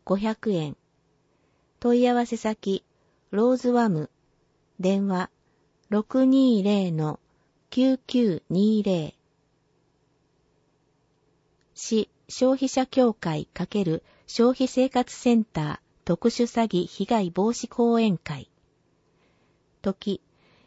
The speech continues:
七月二十七日木曜日、午後一時三十分から三時。ところ、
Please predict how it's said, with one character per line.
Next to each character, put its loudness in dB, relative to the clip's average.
七 0
月 2
二 6
十 4
七 0
日 -2
木 0
曜 2
日、 -6
午 4
後 0
一 0
時 0
三 2
十 -2
分 -4
か -8
ら -6
三 0
時。 -10
と -6
こ 0
ろ、 -2